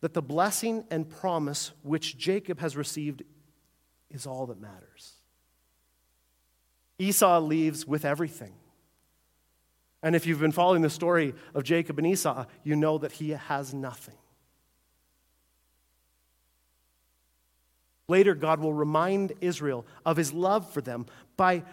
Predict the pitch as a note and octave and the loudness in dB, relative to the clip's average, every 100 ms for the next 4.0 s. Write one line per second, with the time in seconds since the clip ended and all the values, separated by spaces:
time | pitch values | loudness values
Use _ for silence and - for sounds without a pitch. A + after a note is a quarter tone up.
0 | - - - - - A#3+ C#4 - D#3 C3 | -10 -6 -4 -4 2 6 6 6 4 4
1 | C#3+ - F3+ G3+ F#3 - - C#4+ C4 G#3 | -2 2 0 2 -4 -4 -2 -2 2 2
2 | D#3+ D3+ E3+ F3 E3+ E3 D#3 C3+ E3+ D#3+ | 4 4 2 0 -2 0 0 -4 -8 -8
3 | D#3 C#3+ C3+ - - D3+ C3 G2 F#2 | -6 -6 -8 -10 -10 -8 -8 -12 -16